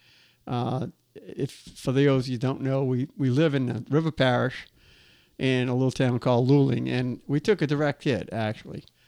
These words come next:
So, um, most of those folks never seen, I've never seen winds sustained for such a long period of time. And, uh, so we, we, we're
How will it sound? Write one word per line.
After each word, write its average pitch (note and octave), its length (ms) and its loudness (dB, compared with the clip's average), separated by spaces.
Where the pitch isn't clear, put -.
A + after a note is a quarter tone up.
So, A2 400 -4
um, G#2 340 -4
most C3 300 0
of B2+ 60 0
those A2 100 -4
folks A#2+ 320 -2
never C3+ 200 0
seen, A#2+ 560 -4
I've B2+ 320 0
never A2 220 -4
seen A2+ 440 -2
winds A2+ 460 -2
sustained C#3+ 720 2
for - 100 -8
such - 380 -4
a B2+ 40 -6
long B2 240 -2
period A#2 260 -2
of G#2+ 80 -6
time. A#2 400 -4
And, A2+ 300 -2
uh, G#2 300 -2
so B2+ 200 0
we, B2 360 0
we, C3+ 240 -2
we're B2+ 220 -4